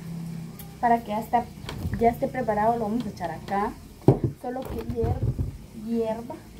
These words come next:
Y ya, ya está hirviendo. Entonces, nomás hierva. Lo voy a echar en el trastecito y, y quede listo. Porque yo así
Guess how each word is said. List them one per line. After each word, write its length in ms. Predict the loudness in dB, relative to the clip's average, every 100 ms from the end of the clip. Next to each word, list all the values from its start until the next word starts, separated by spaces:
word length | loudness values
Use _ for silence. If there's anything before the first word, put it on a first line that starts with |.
| -10 -8 -12 -14 -18 -18 -18 -16 -14 -6
Y 80 | 2
ya, 200 | 2 4
ya 120 | 4
está 200 | 4 4 4
hirviendo. 480 | 2 2 4 4
Entonces, 440 | 2 -2 -6 -6 -8 -10 -8 -4
nomás 340 | -2 -2 -4 -10 -8
hierva. 300 | -6 -6 -6 -8 -12 -14 -12 -12 -6
Lo 120 | -2 -2
voy 200 | 0 0
a 120 | 0
echar 240 | 2 0
en 120 | 2
el 100 | -2
trastecito 600 | -2 -6 -6 -8 -8 -4 -2
y, 1400 | -2 -4 -6 -8 -8 -10 -10 -10 -10 -10 -10 -10 -8 -8
y 320 | -6 -4 -2
quede 240 | 0 0 0
listo. 340 | -2 -2 -2 -2 -2 -2 -2 -2 -2 0 2 2 2 2
Porque 440 | 4 4 2 2 0 -2 -4 -6 -6 -4 -2 -2 -2 -4 -6 2
yo 120 | 6 6 4
así 640 | 4 4 0 -8 -2 0